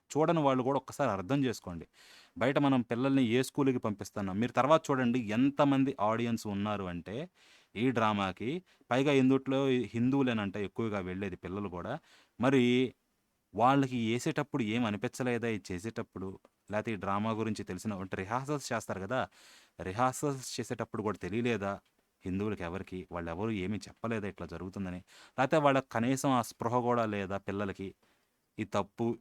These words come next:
ఇట్లా జరుగుతుంది, ఇందుట్లో ఇట్లా గేలి చేస్తున్నారు రామాయణాన్ని, రాముడిని అని చెప్పేసి వాళ్ళకి ఆ స్పృహ కూడా లేదు.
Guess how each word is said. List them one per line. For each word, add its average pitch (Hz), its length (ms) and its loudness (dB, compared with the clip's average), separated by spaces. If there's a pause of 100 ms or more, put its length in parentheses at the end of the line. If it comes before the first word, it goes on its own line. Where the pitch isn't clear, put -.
ఇట్లా 104 200 -6
జరుగుతుంది, 101 580 -4
ఇందుట్లో 107 460 -2
ఇట్లా 104 280 -4
గేలి 98 440 -4
చేస్తున్నారు 95 420 -6
రామాయణాన్ని, 95 600 -4
రాముడిని 90 360 -6
అని 87 120 -6
చెప్పేసి 90 320 -10
వాళ్ళకి 101 240 -4
ఆ 92 40 0
స్పృహ 98 360 -6
కూడా 117 500 -4 (340)
లేదు. - 140 -4